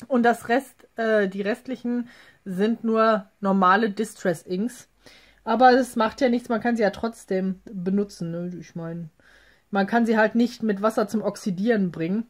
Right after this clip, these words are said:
aber man kann mit Sicherheit trotzdem schöne, äh, Hintergründe damit machen. Ja, fünf neunundneunzig hat dieses hier gekostet, das Vintage Photo. Ja. Zum Zweiten habe ich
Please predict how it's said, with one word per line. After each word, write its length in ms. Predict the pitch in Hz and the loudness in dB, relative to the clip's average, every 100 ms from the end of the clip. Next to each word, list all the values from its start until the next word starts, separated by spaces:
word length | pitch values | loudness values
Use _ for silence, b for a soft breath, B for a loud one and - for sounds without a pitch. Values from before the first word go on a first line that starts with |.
| _ _ | _ _
aber 680 | - 190 185 185 185 185 185 - | -4 -2 2 2 4 2 0 -2
man 160 | 175 | -2
kann 180 | 202 208 | 0 0
mit 120 | 208 | 0
Sicherheit 340 | 247 233 202 196 | -2 -2 -2 -2
trotzdem 400 | 214 202 - 196 | -6 -6 -4 -6
schöne, 640 | - 208 202 190 190 185 _ b b b b b | -4 -2 2 2 2 0 _ b b b b b
äh, 80 | 180 | -10
Hintergründe 600 | 165 208 240 185 165 165 | -4 -2 0 -2 -2 -8
damit 280 | 156 156 151 | -8 -10 -10
machen. 260 | 156 165 156 B B B | -12 -14 -18 B B B
Ja, 120 | - 214 | -2 0
fünf 300 | - 440 - | 2 2 4
neunundneunzig 800 | 349 349 339 302 330 330 269 254 | 4 6 4 2 2 0 -2 0
hat 200 | 247 - | -4 -2
dieses 340 | 214 269 233 | -4 -2 -4
hier 120 | 214 | -2
gekostet, 600 | 185 185 190 185 - 226 - - | -2 -2 -6 -6 -6 -8 -10 -10
das 260 | 185 - | -10 -8
Vintage 560 | 180 175 214 208 202 - | -6 -4 -4 -6 -12 -18
Photo. 560 | - 185 233 - - 156 - _ _ _ _ - - | -12 -10 -8 -10 -14 -16 -18 _ _ _ _ -20 -20
Ja. 580 | 185 170 170 180 208 - _ _ _ b b b b b b b - | -16 -12 -6 -4 -4 -6 _ _ _ b b b b b b b -16
Zum 160 | - 349 | -8 -8
Zweiten 400 | - 330 349 349 381 427 508 _ _ _ - - _ - | 2 4 4 2 -4 -4 -6 _ _ _ -20 -20 _ -4
habe 200 | 247 277 | -2 -2
ich 160 | - | -6